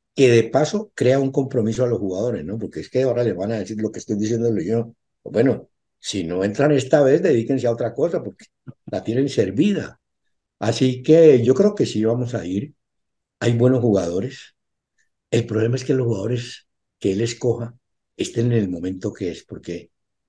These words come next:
eh, eso siempre lo dijeron to-, el mismo, yo recuerdo lo que dijo uno, Peckerman me dijo un día, "Yo puedo traer, me pueden decir que ese jugador hace tres meses era un fenómeno y ahora no lo es.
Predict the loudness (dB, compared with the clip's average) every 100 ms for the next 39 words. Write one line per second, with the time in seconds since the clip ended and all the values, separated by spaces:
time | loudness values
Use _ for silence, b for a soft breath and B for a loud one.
0 | _ -4 -2 -4 -6 -6 -4 -2 -2 0
1 | 0 0 -2 -2 -4 -8 -12 -10 -8 -4
2 | -2 -2 -4 -6 -8 -6 -2 -2 -2 0
3 | 0 -2 -2 -4 -2 -2 -4 -8 -4 -2
4 | 0 -2 -4 -4 -4 -4 -4 -2 -2 -4
5 | -10 _ _ _ _ _ 0 2 6 4
6 | 4 -2 -4 -6 -12 -2 -2 2 2 2
7 | 0 -2 -2 -2 -2 -2 -2 -4 -4 -6
8 | -4 -4 -4 -6 -6 -6 -4 -2 -2 0
9 | -2 -4 -4 -4 -4 -4 -4 -2 -4 -6
10 | -14